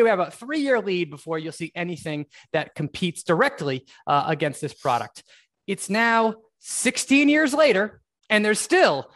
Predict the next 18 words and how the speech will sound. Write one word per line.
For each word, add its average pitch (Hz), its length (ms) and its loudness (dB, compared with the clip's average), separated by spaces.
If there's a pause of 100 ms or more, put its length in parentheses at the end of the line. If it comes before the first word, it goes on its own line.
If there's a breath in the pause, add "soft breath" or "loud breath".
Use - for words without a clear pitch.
(140)
not 190 380 -2
a 180 400 -4
direct 190 460 -6
competing 165 580 -8
product, 143 460 -6 (220 soft breath)
uh, 147 220 0
on 143 160 -2
the 131 80 -8
market. 156 440 -6 (220 soft breath)
And 160 160 -8
that's 311 220 -4
because 165 420 -6
just 185 180 -10
the 170 80 -6
nature 196 480 -4
of, 143 420 -4
of 143 180 -10
healthcare, 185 460 -2